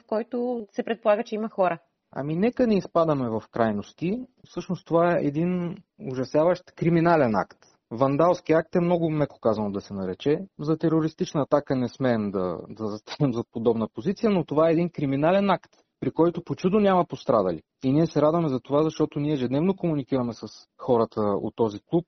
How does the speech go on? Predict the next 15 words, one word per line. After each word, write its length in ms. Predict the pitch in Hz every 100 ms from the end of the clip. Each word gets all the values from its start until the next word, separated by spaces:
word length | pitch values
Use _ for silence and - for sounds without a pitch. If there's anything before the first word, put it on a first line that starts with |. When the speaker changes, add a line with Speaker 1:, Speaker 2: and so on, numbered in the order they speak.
| -
Speaker 2:
А, 400 | 151 139 139 135 - _ -
опитваме 360 | 104 - 123 123
се 140 | 131
да 120 | 123
се 140 | 120 117
осведомяваме 720 | - 113 104 110 117 117 110
какви 320 | 107 _ 113
са 120 | -
нещата, 380 | 110 - 113 117
които 280 | - 110 110
ги 80 | 101
тревожат, 500 | 101 92 110 123 -
какви 220 | _ -
трудности 480 | - 117 127 - 110
изпитват. 400 | - - 127